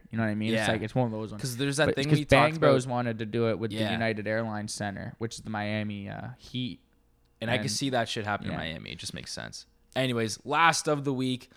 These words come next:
Speaker 2: News headline that's almost a Pornhub title of the week goes to
Speaker 1: She's My Wife. Florida woman still showers with her twenty-year-old daughter.
Speaker 2: <laughs>
Speaker 1: So this is gonna come. You can, you can get a little bit more of a scoop on this from this new show called Smothered,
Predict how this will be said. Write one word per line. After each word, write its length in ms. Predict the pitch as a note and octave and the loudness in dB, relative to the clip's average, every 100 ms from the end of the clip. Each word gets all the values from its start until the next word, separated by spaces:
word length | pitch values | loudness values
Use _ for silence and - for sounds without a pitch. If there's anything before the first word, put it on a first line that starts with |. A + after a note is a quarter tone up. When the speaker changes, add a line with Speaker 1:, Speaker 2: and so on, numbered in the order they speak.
| - - - - - | -20 -20 -20 -20 -8
Speaker 2:
News 340 | C#3+ G3 G#3 | 0 2 2
headline 400 | F#3+ F3 F3 E3+ | 2 2 4 4
that's 160 | D3 - | 2 0
almost 400 | C3 D#3+ D#3+ - | 0 2 0 -2
a 40 | |
Pornhub 500 | - D3 D3 C#3+ C3 | -4 0 2 2 0
title 360 | - C#3+ C#3 - | 0 0 0 2
of 240 | C3+ D#3+ B2+ | 2 2 2
the 100 | A#2 | -2
week 440 | B2+ F3 D3+ - - - _ - | 0 0 -2 -6 -20 -20 _ -2
goes 400 | D#3 E3+ A#2+ - | 0 2 0 -6
to 500 | - F#3+ E3+ C#3 E3+ - - - - - | -2 2 2 2 -2 -10 -12 -12 -12 -10
Speaker 1:
She's 460 | - - G#3 A3 G#3+ | -6 -2 0 2 4
My 180 | A3 | 6
Wife. 520 | G#3 A3 A#3+ B2 - - - | 6 6 4 2 -4 -12 -2
Florida 280 | F3+ G#3 G3 | 4 4 4
woman 260 | G3+ F3+ | 2 0
still 260 | - F3+ F#3 | 0 2 2
showers 400 | - F#3 F#3 F3 | 4 6 6 4
with 140 | D3 | 2
her 80 | A#2 | 0
twenty-year-old 600 | - F3 F#3 F3 E3+ D3 | 0 2 4 6 6 6
daughter. 440 | C3 B2 G#2 G2 - | 4 4 2 -4 -8
Speaker 2:
<laughs> 60 | - - - - - | -8 -8 -12 -12 -10
Speaker 1:
So 260 | - C#3 | -4 -2
this 220 | B2+ E3 | 0 6
is 140 | E3 D#3 | 6 6
gonna 220 | D#3+ D3+ | 2 -2
come. 340 | - D3 C#3+ B2 | -2 -2 -2 -2
You 120 | C3+ | 0
can, 360 | D3+ C#3+ C3 | 2 2 0
you 80 | C#3 C#3+ | 0 0
can 80 | |
get 100 | C3+ | 4
a 60 | C#3+ | 6
little 180 | C#3+ C3+ | 6 6
bit 140 | C3+ | 4
more 160 | C3 C3+ | 4 4
of 40 | |
a 40 | B2 | 2
scoop 340 | - B2+ A#2+ | 4 2 4
on 160 | B2 A#2+ | 2 4
this 220 | A#2+ - | 2 -2
from 160 | B2 | -6
this 160 | A2+ - | -8 -8
new 120 | B2 | -8
show 280 | A#2 A2+ A2+ | -8 -6 -8
called 260 | A2 G#2+ G2+ | -8 -10 -8
Smothered, 540 | - D3 C#3+ D3 C#3+ | 0 4 4 2 -2